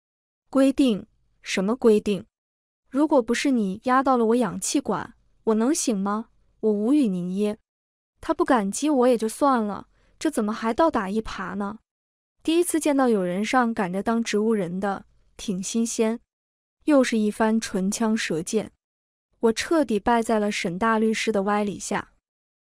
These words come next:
妥协地摆了摆手，好吧，我不上报，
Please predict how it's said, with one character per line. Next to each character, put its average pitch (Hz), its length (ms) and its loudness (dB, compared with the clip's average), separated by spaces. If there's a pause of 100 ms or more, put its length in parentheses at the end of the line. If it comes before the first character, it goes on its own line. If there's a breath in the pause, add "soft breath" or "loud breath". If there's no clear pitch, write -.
(100)
妥 262 240 2
协 254 200 0
地 285 100 4
摆 208 180 0
了 208 80 -2
摆 233 220 0
手， - 400 -6 (380)
好 - 260 -10
吧， 196 320 -8 (240)
我 220 100 0
不 220 120 -4
上 220 260 0
报， - 240 -4